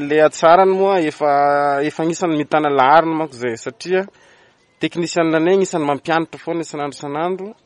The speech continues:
ary le teknika jiaby zegny efa presque fantatra ny tantsahany. Ary zay zany agnisan'ny tsy mitsahatra magnatsara le kalitao. Raha ohatra misy fananana magnaraka, mety ho maromaro zany ny azo amin'ny coopérative-nay, satria tsy mitsahatra zany zay magnatsara le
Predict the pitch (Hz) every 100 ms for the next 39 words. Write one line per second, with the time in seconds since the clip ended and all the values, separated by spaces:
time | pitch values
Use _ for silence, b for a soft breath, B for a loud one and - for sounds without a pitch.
0 | - 127 131 131 135 151 139 139 117 143
1 | 151 165 143 - 131 135 147 - 139 131
2 | 139 127 - 123 - 120 - 113 107 104
3 | _ b b b b b b 135 139 160
4 | 185 208 208 185 202 208 233 233 294 _
5 | _ _ _ _ _ _ _ _ - 208
6 | 196 - 202 214 214 202 170 165 202 190
7 | 170 160 151 - 147 127 143 117 _ _
8 | b b b b 135 170 202 202 190 -
9 | 175 165 160 185 185 170 151 160 - 160
10 | 156 151 156 143 135 135 151 160 160 139
11 | 127 139 135 135 123 123 120 143 151 127
12 | 127 120 113 117 110 110 127 127 - 147
13 | - 147 - 147 156 156 151 120 139 151
14 | 127 123 135 139 135 123